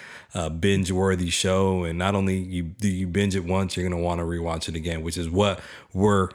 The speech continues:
gonna do again. So join us. We'll be back. Our first episode covering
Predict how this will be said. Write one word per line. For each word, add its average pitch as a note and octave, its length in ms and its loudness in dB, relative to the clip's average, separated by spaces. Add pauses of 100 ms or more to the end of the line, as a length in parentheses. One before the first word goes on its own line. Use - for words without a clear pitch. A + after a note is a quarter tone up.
(140)
gonna F2+ 480 2
do E2+ 320 0 (140)
again. D#2+ 500 -6
So E2+ 440 -2 (340)
join A#2 280 4
us. G2 180 4
We'll G2+ 140 4
be A#2+ 120 6
back. G2+ 400 2
Our F#2 100 0
first G2 400 0
episode F#2+ 680 0
covering F#2+ 640 2